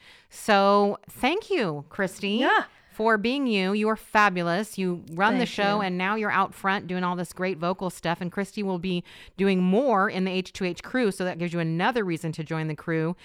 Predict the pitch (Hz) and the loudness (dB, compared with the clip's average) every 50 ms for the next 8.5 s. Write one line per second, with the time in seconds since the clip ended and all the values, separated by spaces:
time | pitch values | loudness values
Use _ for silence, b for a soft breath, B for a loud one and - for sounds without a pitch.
0 | B B B B B _ 170 165 175 196 214 240 262 233 196 185 180 - - - | B B B B B _ -4 2 4 6 6 6 4 2 2 0 0 0 -2 -4
1 | 170 160 160 160 156 - 160 151 147 156 139 156 160 160 151 151 160 - - - | -2 -2 -2 -2 -2 -4 -8 -6 -6 -6 -6 -4 -4 -4 -4 -4 -6 -8 -8 -8
2 | 165 165 165 165 160 151 135 143 151 151 160 156 151 160 156 151 151 - 147 151 | -6 -4 -4 -4 -6 -6 -6 -8 -6 -4 -4 -2 -2 -2 -4 -6 -6 -6 -6 -6
3 | 151 151 151 - - 160 147 - - 151 143 147 156 170 185 156 165 156 147 - | -6 -6 -8 -6 -8 -8 -8 -8 -10 -10 -6 -6 -4 -4 -4 -4 -4 -6 -6 -8
4 | - - _ _ _ _ _ _ _ _ _ _ - _ _ - - - 165 175 | -14 -20 _ _ _ _ _ _ _ _ _ _ -20 _ _ -10 -6 -4 -2 0
5 | 165 165 165 175 185 - - 170 156 156 156 156 156 156 190 - - 180 165 151 | 0 0 0 0 0 0 -2 -2 -2 -2 -4 -4 -2 -4 -2 -2 -4 -4 -4 -4
6 | 156 151 156 B B B B B - 190 170 180 165 - - 180 - - 175 165 | -6 -6 -8 B B B B B -6 -4 -2 -2 -4 -2 -4 -8 -4 -4 -6 -6
7 | - - 165 160 160 160 160 156 147 151 151 143 143 170 190 196 190 - 151 147 | -4 -4 -4 -4 -2 -4 -4 -4 -4 -6 -6 -4 -4 -2 -2 -2 -2 -2 -4 -6
8 | 131 139 143 170 214 247 202 147 147 143 | -6 -4 -2 0 2 2 2 0 0 -4